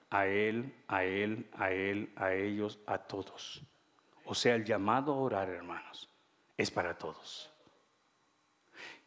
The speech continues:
Que él va a orar de una manera, que ella va a orar de otra forma,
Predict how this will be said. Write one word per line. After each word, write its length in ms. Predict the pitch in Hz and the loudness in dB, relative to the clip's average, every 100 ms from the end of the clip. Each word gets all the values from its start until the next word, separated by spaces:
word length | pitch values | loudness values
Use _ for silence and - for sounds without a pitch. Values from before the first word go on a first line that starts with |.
| _ _ | _ _
Que 380 | - 170 165 - | 6 8 6 4
él 360 | 170 180 196 196 | 6 6 4 4
va 60 | 196 | 6
a 40 | |
orar 520 | 180 170 156 151 160 | 6 6 6 6 4
de 80 | 165 | 4
una 140 | 165 | 6
manera, 540 | 156 147 135 135 135 135 | 6 4 4 6 6 6
que 240 | 160 156 | 6 6
ella 180 | 180 185 | 6 6
va 100 | 170 | 6
a 20 | |
orar 280 | 175 160 156 | 6 6 6
de 100 | 156 | 4
otra 220 | 147 151 | 4 4
forma, 580 | 139 147 139 143 156 - | 6 6 6 4 4 -2